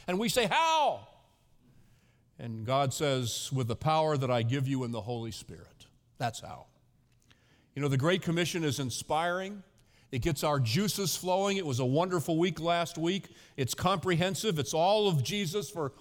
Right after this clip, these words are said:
all the world. It's, it's universal, every people, tongue, tribe, and nation included. But it's also impossible. At least it would be if it weren't for our next core value, the ministry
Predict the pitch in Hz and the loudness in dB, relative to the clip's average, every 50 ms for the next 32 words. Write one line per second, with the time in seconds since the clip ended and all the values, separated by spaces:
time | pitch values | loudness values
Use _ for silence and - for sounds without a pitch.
0 | - - 151 165 185 202 180 175 160 151 160 170 180 196 196 180 151 131 - - | -2 2 4 4 4 4 4 2 2 2 2 2 2 2 2 2 0 0 -2 -8
1 | - - - 160 147 - - 165 185 196 190 151 170 185 190 180 - 220 202 - | -16 -12 -6 -4 -4 -2 0 0 2 2 2 2 2 0 0 0 -2 -4 -4 0
2 | 143 156 170 165 185 208 202 165 - - - 208 196 - - 208 214 226 214 - | 0 0 0 0 0 -2 -2 -2 -4 -4 -2 -2 -2 0 2 2 2 2 0 -2
3 | - - - - - 196 190 202 208 214 202 170 - - 190 190 185 190 202 175 | -12 -14 -14 -2 0 2 2 2 0 -2 -4 -6 -4 0 0 2 2 2 2 2
4 | 156 156 143 139 139 143 165 185 160 - - 190 180 160 147 135 - 165 170 170 | 0 0 0 0 0 0 0 0 0 -2 -4 -4 -2 -2 -4 -2 -2 -2 0 0
5 | 196 202 175 165 - - _ _ _ _ - _ _ _ _ _ - _ _ _ | -2 -4 -6 -10 -14 -20 _ _ _ _ -20 _ _ _ _ _ -20 _ _ _
6 | 139 143 143 127 - 190 190 233 220 - - 143 120 117 120 139 160 160 - - | -2 -2 0 0 0 2 2 2 0 0 -2 0 0 0 0 -2 -4 -6 -12 -20
7 | - _ _ - _ _ - 127 120 - - 190 208 185 - - - 85 76 76 | -20 _ _ -20 _ _ -8 -8 -8 -6 -6 -4 -4 -4 -4 -6 -8 -8 -8 -10
8 | - - - _ _ _ _ _ _ _ _ _ _ _ _ _ - 113 120 147 | -12 -16 -18 _ _ _ _ _ _ _ _ _ _ _ _ _ -8 -4 0 0
9 | 175 151 - 156 139 127 147 220 247 175 139 127 110 98 101 120 143 135 - - | 0 0 0 0 0 2 2 4 4 4 2 2 0 -4 -4 -8 -10 -12 -16 -20
10 | _ _ _ _ _ _ _ _ _ _ 131 107 123 127 127 139 165 175 180 170 | _ _ _ _ _ _ _ _ _ _ -8 -6 -6 -4 0 2 2 2 2 0
11 | 139 - 170 170 170 160 160 160 - 147 147 147 139 131 135 151 165 - - - | -2 -2 0 2 2 2 2 2 2 0 2 2 0 0 0 0 0 -2 -4 -12
12 | - - 151 156 151 147 135 143 131 120 113 117 113 113 107 104 113 98 - - | -10 -6 -2 0 0 0 2 2 2 2 2 0 0 -2 -4 -6 -8 -12 -16 -20
13 | _ _ 123 117 117 110 117 131 151 139 120 107 - - - 113 98 92 90 92 | _ _ -6 -4 -2 -2 -2 -2 -2 -2 -4 -6 -8 -10 -10 -12 -12 -12 -14 -16